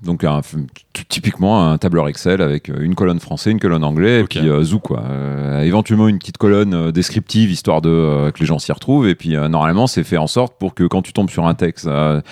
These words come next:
Speaker 1: vu qu'il y a des mots qui reviennent et qui ont une valeur, on va dire, euh, comment on pourrait dire, euh, absolue, je sais pas quand, euh, quel pourrait être la, l'adjectif pour ça, mais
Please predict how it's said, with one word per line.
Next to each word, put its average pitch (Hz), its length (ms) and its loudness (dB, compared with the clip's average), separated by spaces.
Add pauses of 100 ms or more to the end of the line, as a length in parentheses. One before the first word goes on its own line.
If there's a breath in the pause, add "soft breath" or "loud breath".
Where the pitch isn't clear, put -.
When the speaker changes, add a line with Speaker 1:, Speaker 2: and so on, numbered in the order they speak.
(220 loud breath)
Speaker 1:
vu 120 160 2
qu'il - 140 0
y - 20 4
a 123 40 2
des 127 100 2
mots 127 160 2
qui 110 160 -2
reviennent 101 380 0
et 76 120 -6
qui - 160 -10
ont 92 80 2
une 92 140 2
valeur, 98 340 2
on 85 80 -4
va 78 140 0
dire, 80 280 -2
euh, 71 280 -2 (720 soft breath)
comment 76 160 -6
on 73 40 -6
pourrait 76 200 -4
dire, 76 180 -2
euh, 71 760 -4 (520)
absolue, 123 760 2
je 90 100 -2
sais 78 100 -6
pas 85 120 0
quand, 80 280 2
euh, 80 640 0
quel 82 140 -6
pourrait 78 240 -4
être - 120 -10
la, 78 120 0
l'adjectif 78 480 -4
pour 107 160 -6
ça, 135 160 -2
mais 117 160 0